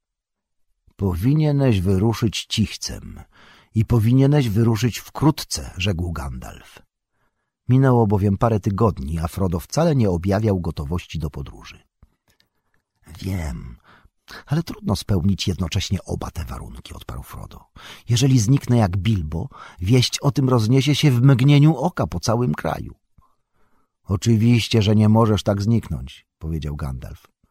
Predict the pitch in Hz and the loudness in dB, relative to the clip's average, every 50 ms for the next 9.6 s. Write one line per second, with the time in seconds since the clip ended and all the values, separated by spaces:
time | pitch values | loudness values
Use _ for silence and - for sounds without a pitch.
0 | _ _ - 123 131 135 123 - - 139 131 135 135 135 131 127 123 131 131 127 | _ _ 0 2 4 4 2 2 4 4 6 6 6 6 6 4 6 6 4 6
1 | 117 117 131 123 95 85 71 67 - - _ _ _ _ _ _ _ _ _ _ | 6 6 4 4 4 0 -4 -8 -12 -16 _ _ _ _ _ _ _ _ _ _
2 | _ _ 117 120 120 131 117 110 120 123 123 131 120 110 - - - - 131 139 | _ _ 0 2 4 4 4 6 4 6 6 4 4 2 0 -4 -2 2 4 4
3 | - - _ - 123 120 127 - - - - - - 120 135 135 131 127 127 131 | 4 2 _ 0 2 2 2 0 -4 -16 -6 0 2 4 6 6 6 6 4 4
4 | 135 - - 139 117 - 98 92 78 65 69 - - _ _ _ _ _ _ _ | 2 2 0 0 0 0 -2 -4 -4 -4 -6 -12 -18 _ _ _ _ _ _ _
5 | _ _ _ _ _ _ _ _ _ _ _ _ _ _ _ _ _ _ - 76 | _ _ _ _ _ _ _ _ _ _ _ _ _ _ _ _ _ _ -10 -8
6 | 76 85 92 92 95 101 104 107 113 120 120 117 107 90 73 69 92 107 113 110 | -6 -4 -4 -2 0 2 2 4 4 4 4 2 2 0 0 0 2 2 2 2
7 | 95 - - 107 92 - 98 87 90 95 - - - - 92 90 - 120 117 113 | 0 0 -2 -2 -2 -2 -2 -2 -2 -4 -4 -6 -8 -8 -8 -4 0 0 2 2
8 | 104 107 92 101 98 90 95 - 101 90 76 95 123 120 110 - 87 98 98 - | 2 0 0 0 0 0 -2 -2 -4 -2 0 0 2 2 0 0 0 -2 -2 -2
9 | - - 107 - - - 98 78 82 92 101 98 | -2 -2 -2 -2 -2 -4 -6 -4 -2 -2 -4 -4